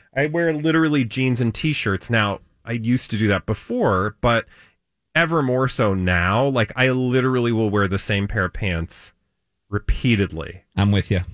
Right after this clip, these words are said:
Speaker 1: And I just don't care.
Speaker 2: Yep.
Speaker 1: Mostly because nobody is seeing me other than, you know, Holly and I will run down to grab lunch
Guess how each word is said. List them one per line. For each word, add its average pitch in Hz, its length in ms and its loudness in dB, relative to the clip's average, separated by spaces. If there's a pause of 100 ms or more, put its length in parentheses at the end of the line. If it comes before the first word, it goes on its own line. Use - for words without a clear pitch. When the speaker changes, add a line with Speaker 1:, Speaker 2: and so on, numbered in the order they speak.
(580)
Speaker 1:
And 117 120 -4
I 117 140 2
just 101 580 -2
don't 95 340 -2
care. 85 520 -6 (680)
Speaker 2:
Yep. 240 140 6
Speaker 1:
Mostly 254 320 0
because 170 400 -2
nobody 180 480 2
is 139 80 0
seeing 165 360 -2
me 113 160 -2
other 123 260 -2
than, 117 340 0 (320)
you 131 100 0
know, 107 300 0 (180)
Holly 135 380 0
and 123 80 2
I 117 120 2
will 107 420 0
run 110 420 0
down 101 360 2
to 120 100 -2
grab 92 360 0
lunch 98 580 -2